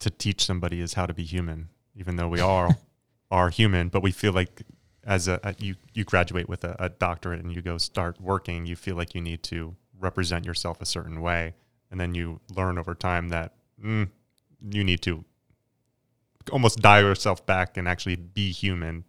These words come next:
Speaker 1: to be more effective.
Speaker 2: Yeah. Yeah. I think it's, it's a really common experience in the field to talk about imposter syndrome.
Speaker 1: Oh, yeah.
Speaker 2: You know, like, you're pretending to be somebody else. And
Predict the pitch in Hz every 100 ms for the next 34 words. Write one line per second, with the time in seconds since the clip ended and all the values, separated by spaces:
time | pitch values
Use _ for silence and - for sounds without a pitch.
0 | _ - 104 92 85 82 - - - -
1 | - _ - 127 113 - _ _ _ 123
2 | 113 123 131 135 - 165 - 127 123 120
3 | - _ _ _ _ _ _ _ - 151
4 | 131 131 143 139 127 - 120 117 117 -
5 | - 117 117 120 117 117 - 113 117 -
6 | 117 117 113 110 113 117 117 113 - 120
7 | 117 113 110 117 - 113 98 85 98 87
8 | - 143 113 110 113 113 - - 120 113
9 | 113 117 120 113 113 117 - 113 113 113
10 | 113 113 117 - - 117 117